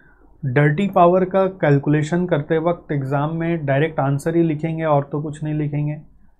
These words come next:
उसमें कोई दिक्कत नहीं है। Dirty power में पूरा steps थोड़ी लिखना एग्जाम में। So ये model हम लोग कब यूज़ करते हैं sums में? जब question चला के बोलेगा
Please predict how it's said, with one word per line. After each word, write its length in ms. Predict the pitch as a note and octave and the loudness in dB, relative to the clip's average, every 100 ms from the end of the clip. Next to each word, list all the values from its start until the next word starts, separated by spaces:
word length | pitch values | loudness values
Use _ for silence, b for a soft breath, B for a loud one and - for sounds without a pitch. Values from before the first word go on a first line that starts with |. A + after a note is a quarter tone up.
| _ _ _ _ - | _ _ _ _ -14
उसमें 260 | - C3+ | -4 -4
कोई 160 | C3+ C#3 | -2 -2
दिक्कत 340 | B2+ - C#3 C#3 | -2 -6 -6 -4
नहीं 220 | C3+ C3 | -4 -4
है। 100 | D3+ - _ _ _ - | -6 -12 _ _ _ -8
Dirty 320 | C3 B2+ B2+ | -4 -2 -2
power 280 | D3 C#3 C#3 | 0 0 0
में 140 | D3 C#3+ | -2 -2
पूरा 160 | C#3 | -4
steps 400 | C#3 - D3 - - | -4 -4 -4 -4 -4
थोड़ी 160 | C#3+ | -2
लिखना 300 | D#3+ D3 C3+ | -4 -4 -6
एग्जाम 300 | B2 A#2+ A#2+ | -6 -6 -6
में। 180 | A#2 A#2+ - _ _ _ _ _ _ _ _ b b b _ | -6 -10 -12 _ _ _ _ _ _ _ _ b b b _
So 80 | - | 2
ये 260 | E3 F3+ A3+ | 4 4 4
model 400 | F#3 D#3 F#3+ F#3+ | 4 4 4 4
हम 140 | F3 | 2
लोग 220 | F#3+ F#3 | 0 0
कब 220 | F#3 F#3 | 2 2
यूज़ 300 | E3 F3+ F3+ | 2 0 0
करते 280 | - D3+ D#3 | 0 -2 0
हैं 60 | D3+ | -2
sums 360 | D#3 C#3+ C#3+ C3+ | -2 -2 -2 -4
में? 260 | C3 D3+ | -4 -4
जब 200 | D3 E3+ | -4 -4
question 380 | E3 D3+ D#3 G3 | -2 -4 -4 -4
चला 300 | F3+ D#3 E3 | -2 2 2
के 180 | F#3 G3 | 2 0
बोलेगा 400 | F3 F3 F3+ F#3 | 2 2 2 0